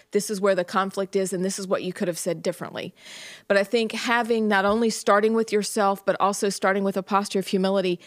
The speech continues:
not only dealing with other people, but when you take your problem to somebody and say, "I need you to kind of give me some counsel on this," being humble, um, because that's hard.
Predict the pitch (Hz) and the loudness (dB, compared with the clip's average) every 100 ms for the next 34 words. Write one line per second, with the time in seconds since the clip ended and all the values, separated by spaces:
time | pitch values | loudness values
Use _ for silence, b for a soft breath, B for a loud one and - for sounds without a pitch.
0 | B - 190 202 208 196 185 b b b | B -2 4 4 4 2 0 b b b
1 | b 180 220 220 208 - 185 - 247 - | b 2 4 4 2 2 0 0 -4 2
2 | 190 180 180 b b 185 - 190 208 247 | 2 2 -2 b b -2 2 2 4 2
3 | - 254 233 214 226 226 214 185 175 185 | 0 -2 -2 0 0 0 0 -2 -2 -2
4 | 180 180 175 175 175 175 180 185 196 196 | 0 0 -2 -2 -2 0 0 2 0 0
5 | 208 180 175 - 196 180 - 202 190 - | 0 -2 -4 -6 -4 -2 0 0 0 -4
6 | 175 226 220 - 190 170 165 160 170 - | -6 -2 -2 -2 -2 -2 -2 -2 -4 -8
7 | B B B _ 214 214 208 214 220 196 | B B B _ 4 4 2 2 2 2
8 | 170 151 170 b b b b _ 185 180 | 0 -2 -6 b b b b _ 0 2
9 | 175 170 170 - 226 277 330 294 359 - | 0 -2 -4 -2 2 4 2 0 -2 -2